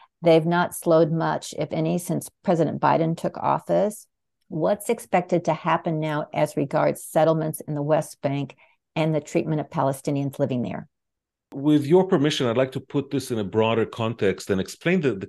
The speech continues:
Speaker 2: the, the linkage between this frenzy of legislation coming from this government and the issue of, of the occupation, which, of course, the settlements are a major part of.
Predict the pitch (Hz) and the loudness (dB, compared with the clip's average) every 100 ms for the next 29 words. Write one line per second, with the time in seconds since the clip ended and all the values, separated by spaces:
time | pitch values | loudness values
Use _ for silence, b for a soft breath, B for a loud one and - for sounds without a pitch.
0 | - 101 101 90 90 98 170 185 78 71 | -12 -8 -6 -4 -2 2 2 2 -2 -2
1 | - b b - 107 - - 135 147 147 | -12 b b -8 -6 -6 0 4 6 4
2 | 143 120 113 - - - - 120 127 110 | 4 2 0 -2 -10 -16 -2 2 2 2
3 | 110 104 92 98 92 - 104 104 104 92 | 2 2 4 0 -2 -2 -2 -2 -2 -6
4 | - 101 98 90 98 87 87 - 113 135 | -4 -4 -2 -4 -4 -2 -2 -4 0 2
5 | 147 117 95 90 92 _ 117 123 127 123 | 2 2 0 -2 -8 _ 0 2 2 0
6 | 104 104 98 95 104 90 85 90 85 92 | -2 -2 -2 -2 -2 0 0 -2 -6 -6
7 | 82 85 80 78 90 87 104 92 92 87 | -4 -2 -2 -4 -8 -2 -2 0 -4 -4
8 | 82 82 - - 85 82 80 - 85 78 | -6 -8 -10 -4 -4 -4 -8 -4 -2 -2
9 | 76 78 76 76 76 80 78 76 73 76 | -6 -4 -2 -2 -4 -6 -6 -4 -6 -8
10 | - 90 76 71 | -4 -2 -2 -4